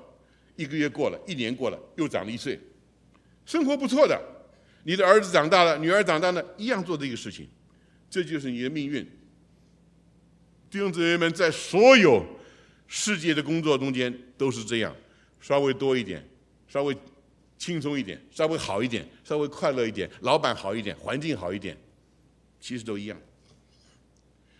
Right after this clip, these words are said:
要把这些百姓跟他们说：“放下你们重担，丢下来，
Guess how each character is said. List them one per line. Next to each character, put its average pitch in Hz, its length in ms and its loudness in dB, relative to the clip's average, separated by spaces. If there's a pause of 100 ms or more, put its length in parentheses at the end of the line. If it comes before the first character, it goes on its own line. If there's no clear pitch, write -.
(180)
要 233 260 8
把 175 200 4
这 185 120 -6
些 185 100 0
百 143 300 -2
姓 175 180 -6
跟 165 100 -4
他 165 100 0
们 165 100 -6
说 160 180 -2 (220)
：“放 185 280 0
下 175 140 0
你 160 140 0
们 170 160 0
重 202 160 2
担， 165 180 6 (880)
丢 285 160 2
下 269 140 2
来， 170 160 -2